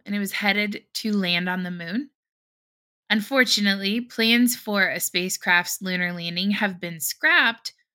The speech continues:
due to a fuel leak, according to an American aerospace company. Astrobotic Technology said the Peregrine spacecraft, which was meant to land on the moon, has been operational for approximately thirty-two hours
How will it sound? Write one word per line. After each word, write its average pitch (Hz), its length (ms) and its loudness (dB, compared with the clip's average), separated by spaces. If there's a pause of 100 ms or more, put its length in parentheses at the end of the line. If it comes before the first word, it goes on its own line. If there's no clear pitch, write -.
(260)
due 214 100 -4
to 202 180 -2
a 190 40 -2
fuel 240 420 0
leak, 165 380 -6 (100)
according 185 520 0
to 196 140 0
an 180 60 0
American 160 460 -2
aerospace 147 640 -8
company. 190 580 -8 (460)
Astrobotic 214 960 -2
Technology 160 760 -10
said 170 220 -10
the 170 60 -12
Peregrine 202 680 0 (100)
spacecraft, 165 920 -4 (360)
which 262 160 -2
was 254 160 -2
meant 226 320 2
to 277 100 -8
land 214 240 0
on 190 120 0
the 180 80 -4
moon, 170 380 -6
has 170 220 -8
been 170 360 -4 (120)
operational 190 920 0 (400)
for 254 80 2
approximately 220 720 0
thirty-two 165 560 -2
hours 113 540 -4